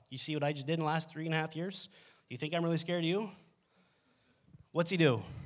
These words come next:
He runs and hides. So, <clears throat> you can go to the next verse, actually. Yeah, so he's, <clears throat> he was afraid and ran for his life, and when he came to Beersheba in Judah,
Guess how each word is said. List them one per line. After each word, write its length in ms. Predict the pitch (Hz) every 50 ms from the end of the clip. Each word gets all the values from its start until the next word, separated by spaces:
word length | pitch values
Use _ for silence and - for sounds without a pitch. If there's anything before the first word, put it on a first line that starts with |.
| - - - - - - - - - - - - - - - _ _ _ - - _ _ _ _ _ _ -
He 60 | 143
runs 240 | 135 135 143 135 135
and 80 | 139 98
hides. 360 | 117 117 - - - - - - - - - _ _ _ _ _ _ _ _ _ _ _ _ _ _ _ _ _ _ _ _ _ - - - _ - - - - - - - - _ -
So, 540 | - - 170 165 151 143 143 - - - - - _ _ _ _
<clears throat> 260 | _ _ _ _ - 170 117 - - - - - - - - - _ _ - 110
you 100 | 147 147
can 60 | 147
go 100 | 135 127
to 80 | 123 117
the 60 | 113
next 160 | 110 104 -
verse, 240 | - 107 113 - -
actually. 320 | - - - - - 113 - _ _ _ _ _ _ _ _ _ _ _ _ _ _ _ _ _ _ _ _ _ _ _ _ _ _ _ _ _ _ _ _ _ _ _ _ _ _ _ _ 1077 1077 - - _ _ _ _ _ _ _ _ -
Yeah, 80 | - -
so 160 | - - 170
he's, 100 | 160 160
<clears throat> 300 | 175 - - - - -
he 260 | - - - 147 196
was 100 | 196 175
afraid 280 | 165 - 196 208 214 208
and 100 | 196 190
ran 140 | 190 190 185
for 120 | 185 190
his 140 | 170 151 139
life, 240 | 143 143 139 139 147
and 100 | 143 139
when 60 | 143
he 80 | 147
came 220 | 143 - 175 175 175
to 60 | 165
Beersheba 420 | 151 151 139 143 143 139 139 135
in 120 | 135 131 127
Judah, 380 | 123 127 123 123 123 120 117